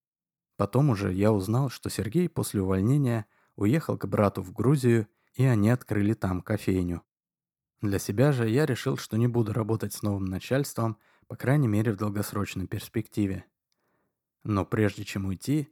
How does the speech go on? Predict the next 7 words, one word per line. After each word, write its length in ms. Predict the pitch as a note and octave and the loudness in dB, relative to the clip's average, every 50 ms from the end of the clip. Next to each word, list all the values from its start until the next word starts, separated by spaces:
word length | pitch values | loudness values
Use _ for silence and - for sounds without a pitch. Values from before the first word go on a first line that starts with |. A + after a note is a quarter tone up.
| _ _ _ _ _ _ _ - | _ _ _ _ _ _ _ -8
я 220 | A2+ A2 A#2+ C#3+ | -4 -2 -2 -2
хотел 380 | D3 - B2 A#2+ - B2 A#2 A2 | -2 -4 -6 -4 -2 0 0 2
разобраться 640 | G#2 G#2 F#2+ C3+ C3 A2+ G#2 B2 B2+ - - G#2+ | 0 0 -2 -2 -4 0 0 0 0 0 -4 -6
с 80 | - - | -6 -4
космической 680 | - G2 - - G2+ G2 - - G#2+ - - A2+ A2 | -6 -6 -4 -2 -2 -4 -2 -6 -10 -4 0 0 0
буквой 400 | G2+ G#2 G2+ - - G#2 G#2 G#2+ | 0 0 -6 -4 -4 -2 -2 -2
"З". 240 | G#2 G#2+ G#2 F#2+ | 0 0 -2 -2